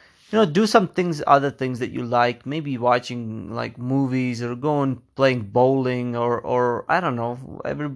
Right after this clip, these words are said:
I don't know what you like. You know, everybody likes something different. And just forget about it, you know, like, these are the two weeks where no running rules apply to you.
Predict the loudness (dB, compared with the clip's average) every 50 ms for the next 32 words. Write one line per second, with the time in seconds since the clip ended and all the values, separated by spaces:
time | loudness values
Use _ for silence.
0 | -4 0 0 0 0 0 -2 0 -2 -2 -4 -4 -6 -4 -2 0 0 -2 -2 -4
1 | -6 -6 -4 -4 -4 -4 0 2 2 4 4 4 2 0 -2 -4 -4 -6 -4 -4
2 | -6 -8 -6 -8 -8 -8 -8 -8 -8 -8 -10 -12 -16 -20 -20 -20 -20 _ _ _
3 | -6 -4 -4 -2 -2 -2 -2 -4 -4 -2 4 6 6 6 6 8 8 8 8 6
4 | 4 -2 -4 -4 -4 -2 0 0 0 0 -2 -4 -8 -4 -2 -2 -2 -4 -8 -8
5 | -6 -6 -4 -2 -2 -4 -6 -6 -4 -2 0 0 0 -2 -4 -6 -6 -4 -4 -4
6 | -2 0 2 2 2 2 0 0 0 0 0 0 -2 -4 -6 -2 2 2 2 2
7 | 0 -2 -4 -4 -4 -4 -6